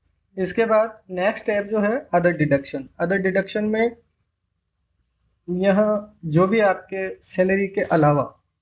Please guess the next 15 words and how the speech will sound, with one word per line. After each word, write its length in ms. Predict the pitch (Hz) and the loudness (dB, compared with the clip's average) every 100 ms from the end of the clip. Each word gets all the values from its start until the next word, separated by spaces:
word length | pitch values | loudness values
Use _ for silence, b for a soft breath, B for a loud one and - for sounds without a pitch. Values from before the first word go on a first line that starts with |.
| _ 151 | _ -8
जो 160 | 160 | -4
भी 100 | 170 | -4
चीज़ें 240 | 170 170 180 | -4 -2 0
आपकी 580 | 160 180 175 170 - - | 0 -2 -4 -4 -4 0
कट 180 | 147 170 | 2 2
रही 160 | 180 | 0
है, 320 | 156 202 - _ _ _ - | 2 0 -4 _ _ _ -6
उनको 200 | 165 165 | 0 4
आप 200 | 175 160 | 4 4
यहाँ 200 | 147 143 - | -2 -6 -4
पे 180 | 151 - | -6 0
ऐड 220 | 170 151 | 0 2
कर 120 | 151 | -2
सकते 360 | - 139 - 131 | -4 -8 -6 -4
हैं। 240 | 131 127 | -4 -6